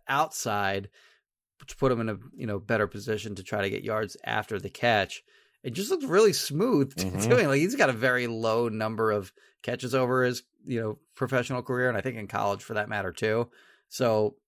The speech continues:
Speaker 1: it just hasn't caught a lot of passes, but showed some ability to actually do it there and kinda looked smooth and savvy in doing it today.
Speaker 2: I agree with that. Who is your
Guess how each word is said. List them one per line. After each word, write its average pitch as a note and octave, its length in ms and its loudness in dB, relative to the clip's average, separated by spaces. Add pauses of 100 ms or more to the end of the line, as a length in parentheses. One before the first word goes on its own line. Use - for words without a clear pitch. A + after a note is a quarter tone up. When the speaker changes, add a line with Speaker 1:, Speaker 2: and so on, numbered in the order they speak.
Speaker 1:
it B2 140 -2
just A#2+ 160 -4
hasn't G2+ 300 -4
caught G#2+ 180 2
a G#2+ 40 2
lot A2+ 160 2
of G#2+ 60 -2
passes, A#2+ 420 2
but A2 300 2 (500)
showed E3 320 4
some F#3 120 0
ability C#3 400 6
to A2+ 60 2
actually A2+ 320 0
do C#3 260 4
it C3+ 140 2
there G#2 400 2 (320)
and A2 240 -4
kinda C3 220 4
looked A#2+ 280 0
smooth A2+ 440 -2
and G#2 120 -6
savvy G#2+ 400 0
in F2+ 100 -10
doing G2+ 260 -4
it F#2+ 80 -8
today. G2+ 400 -6 (280)
Speaker 2:
I A2 80 8
agree F#2+ 200 2
with F2 120 -2
that. F2+ 220 6 (580)
Who A2+ 180 2
is G#2+ 180 2
your G#2 160 4